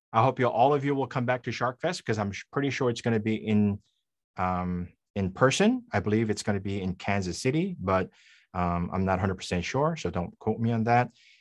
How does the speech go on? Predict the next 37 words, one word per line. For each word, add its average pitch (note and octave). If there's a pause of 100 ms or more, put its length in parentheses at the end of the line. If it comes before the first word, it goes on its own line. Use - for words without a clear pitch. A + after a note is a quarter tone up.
(120)
And F#2
you'll F#2+
get F#2
to, F#2 (240)
um, F2
enjoy A2 (640)
the -
core A#2+
developers. G#2+
You'll G2
get G#2+
to G#2+
interact G#2
with F2+
all G2+
the A2+ (640)
instructors. G2+ (380)
And G#2
I G2+
always D#3
say A3+
this, A2
SharkFest D#3+
is C#3
the G#2
only E3
industry E3
conference E3
where G#2
people, C3 (240)
other D3
instructors C#3+
sit C#3+
in B2+
on B2
other A2+
instructors' G#2+